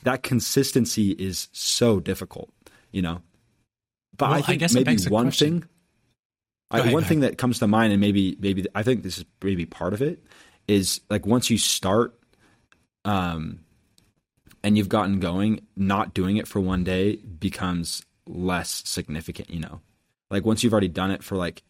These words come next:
Speaker 1: twenty, thirty days, it's like, okay, well, if I don't go today, it's fine, 'cause, like, not gonna make that big of a difference. You know, I've worked out thirty times in the past, like, month.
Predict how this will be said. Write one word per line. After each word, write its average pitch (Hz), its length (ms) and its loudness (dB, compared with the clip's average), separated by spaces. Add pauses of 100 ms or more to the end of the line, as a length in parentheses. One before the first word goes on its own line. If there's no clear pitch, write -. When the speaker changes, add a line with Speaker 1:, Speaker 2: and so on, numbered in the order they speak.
(260)
Speaker 1:
twenty, 95 240 -2
thirty 87 320 -4
days, 80 380 -4
it's 80 100 -12
like, 76 180 -6
okay, 85 320 -6
well, 82 200 -4
if - 120 -8
I 95 60 0
don't 95 160 0
go 87 120 -6
today, 78 300 -6
it's 78 140 -12
fine, 80 320 -6
'cause, 82 220 -10
like, 80 260 -12 (400)
not 90 140 0
gonna 95 100 -4
make 80 200 -4
that 78 180 -4
big 78 120 -6
of 82 120 -8
a - 20 -10
difference. - 340 -14
You 95 60 -4
know, 90 60 0
I've 98 100 -2
worked 95 320 -2
out 90 300 -2 (360)
thirty 92 280 0
times 82 640 -6
in 85 80 -6
the 85 80 -4
past, - 320 -6
like, 87 180 -6 (220)
month. 85 400 -4